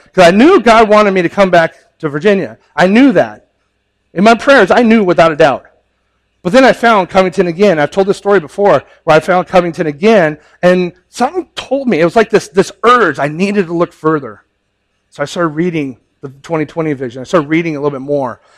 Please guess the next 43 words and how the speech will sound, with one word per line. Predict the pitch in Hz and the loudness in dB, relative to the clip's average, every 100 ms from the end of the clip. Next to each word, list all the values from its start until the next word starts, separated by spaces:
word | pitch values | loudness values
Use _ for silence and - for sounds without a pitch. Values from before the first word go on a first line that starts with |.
| - | -10
and | 143 | -2
I | 160 | -2
knew | 156 180 160 | -2 0 0
without | 139 127 143 - - | 0 0 -2 -2 0
doubt | 151 135 - | 0 0 -4
that | |
I | 135 | -8
needed | 139 135 120 | -8 -10 -12
to | |
apply | - 135 123 | -8 -8 -8
for | 127 | -14
this | 117 | -20
job. | - 117 101 _ _ _ _ _ _ - | -16 -14 -16 _ _ _ _ _ _ -2
That | 190 | 0
was | 220 | 0
from | 196 165 | -2 -2
listening | 180 175 160 | -2 -2 -10
to | - | -8
God. | 127 127 104 - _ - | -4 -4 -4 -14 _ -6
That's | 202 | -6
from | - 170 - _ _ | -4 -6 -6 _ _
quiet | - 185 175 | -2 -2 0
reflection. | 165 - 170 - 127 107 _ - | -6 -2 -2 -2 -12 -18 _ -4
That's | 175 208 | -2 0
from | 190 139 | -4 -4
prayer. | - 175 151 104 - _ _ _ _ _ _ _ _ _ _ | -4 0 0 -2 -14 _ _ _ _ _ _ _ _ _ _
See, | - 196 | 0 2
on | 175 190 | 2 0
the | 160 | 0
surface, | - 339 226 185 190 - _ _ _ _ _ _ _ _ _ - | 0 2 4 2 2 -2 _ _ _ _ _ _ _ _ _ -2
I | 202 | 2
don't | 240 | 4
know | 226 | 2
if | 208 | 4
I | 202 | 4
would | 190 | 4
have | 170 | 0
applied | - 190 190 | 0 2 2
for | 180 | 0
the | 175 | 2
job | 185 180 | 2 2
or | 175 | 0
not. | 208 120 - | 0 -2 -8